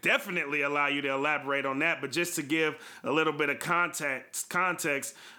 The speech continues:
Versus, we usually talking about artists against artists playing their best twenty records, and y'all have heard us talk about Versus time and again on this very podcast,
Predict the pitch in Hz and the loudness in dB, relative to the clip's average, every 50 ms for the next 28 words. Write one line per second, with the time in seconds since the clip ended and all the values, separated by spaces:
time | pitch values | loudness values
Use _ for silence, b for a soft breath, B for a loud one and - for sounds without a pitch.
0 | B - 92 110 160 190 214 202 - 196 190 180 151 156 160 170 175 175 165 151 | B -12 -2 2 4 4 4 2 0 -2 -2 -2 0 0 0 4 4 4 2 2
1 | 160 160 151 - 190 160 156 156 160 147 139 147 147 143 - - 147 156 156 151 | 0 -2 -2 0 2 2 2 2 -2 -2 0 2 0 0 2 2 2 4 4 2
2 | 147 139 - 139 135 131 147 143 135 - - 143 151 147 135 135 120 - - - | 2 0 -2 -4 -4 -2 -2 -2 -2 0 2 2 2 2 2 0 -4 -6 -4 -2
3 | 156 143 135 135 131 123 120 131 131 127 - - 147 135 127 127 127 135 135 131 | -2 0 0 0 -2 -2 0 -2 0 0 0 0 0 0 0 2 2 2 2 2
4 | 131 143 127 123 - B B B B B B - 139 139 131 131 139 151 156 147 | 2 -2 -2 -2 -4 B B B B B B 0 0 0 2 0 2 2 2 4
5 | 143 135 127 143 143 139 135 127 - - 151 135 131 127 120 131 123 120 117 131 | 2 0 0 0 0 2 2 0 0 0 0 0 0 0 0 0 0 2 2 2
6 | 131 127 - 120 117 - - 156 139 135 131 123 120 117 107 113 143 143 139 131 | 2 2 0 -2 -2 -2 0 0 2 2 0 0 -2 -4 -2 0 0 0 2 0
7 | 127 123 123 127 127 123 - - 110 127 131 135 127 117 120 - 165 170 180 170 | 0 0 0 0 -2 -2 -4 -4 -2 0 2 2 2 2 0 2 2 2 2 2
8 | 156 - 143 131 117 113 107 98 | 0 -4 -4 -4 -2 -2 -4 -6